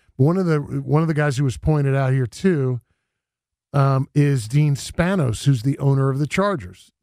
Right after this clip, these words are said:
Speculation was there's no way he's liquid enough to be able to cover a con-, guaranteed contract for Herbert. So then what happens if these guys hit the free agent market? What happens if,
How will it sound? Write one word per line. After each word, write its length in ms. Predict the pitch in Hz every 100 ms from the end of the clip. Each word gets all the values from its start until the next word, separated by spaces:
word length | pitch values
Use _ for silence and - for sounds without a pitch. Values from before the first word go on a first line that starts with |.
| _ _
Speculation 720 | - 147 - 143 127 - 131
was 180 | 131 117
there's 260 | 143 -
no 320 | 175 190 208
way 540 | 220 220 247 226 120 107 _ _ _ _ _
he's 260 | 165 127 131
liquid 340 | 165 - 165
enough 320 | 143 131 127 -
to 100 | 139
be 160 | 143
able 140 | 131 131
to 40 |
cover 360 | - 135 123 131
a 40 |
con-, 340 | - 131 135 113
guaranteed 460 | 127 127 117 127
contract 540 | - 123 117 131 123 -
for 160 | 143
Herbert. 400 | - 226 151 95 - _ _ _ _ _ _ _ _ _
So 180 | - 240
then 440 | 262 294 220 240 _
what 180 | 220 269
happens 500 | 285 302 277 226 180
if 120 | -
these 260 | 196 185
guys 300 | 190 170 160
hit 100 | 170
the 100 | 147
free 240 | 127 147 135
agent 280 | 156 135 104
market? 320 | 98 90 90 _ _ _ _ _ _ _
What 160 | 233 262
happens 420 | 269 247 202 147
if, 280 | 147 107